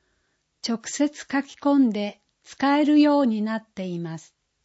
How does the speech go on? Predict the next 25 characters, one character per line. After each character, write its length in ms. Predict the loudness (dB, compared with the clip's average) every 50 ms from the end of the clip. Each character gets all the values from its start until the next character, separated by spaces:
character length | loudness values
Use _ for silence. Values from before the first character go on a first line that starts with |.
| _ _ _ _ _ _ _ _ _ _ _ _ _ _ _ _ _ _ _ _
上 260 | -2 0 2 2 2
か 160 | 2 0 0
ら 160 | 0 0 -2
下 340 | -4 -8 -6 -4 -2 -2 -2
へ 80 | -2 -4 -6
書 100 | -8 -6
か 140 | -4 -4
れ 160 | -2 -2 -4 -2
て 120 | -2 -2
い 140 | 0 0 0
る 140 | 0 -2 -2
内 340 | -2 -2 -2 -2 -2 -2
容 300 | 0 0 -2 -2 -2 -4
を 100 | -4 -4
読 160 | -4 -6 -6 -6
み 140 | -6 -6
ま 180 | -8 -8 -10 -12
す。 160 | -14 -18 _ _ _ _ _ _ _ _ _ _ _ _ _ _ _ _ _ _ _ _ _ _ _ _ _ _ _ _ _ _ _ _ -10
書 100 | -10 -10
き 160 | -10 -14 -6
込 160 | -2 0 2
む、 260 | 2 2 0 -4 -10 _ _ _ _ _ _ _ _ _ _ _ _ _ _ _
ま 160 | -8 -8 -8
た 220 | -6 -4 -2 -2 -2
は 320 | -2 -4 -8 -10 -12 -18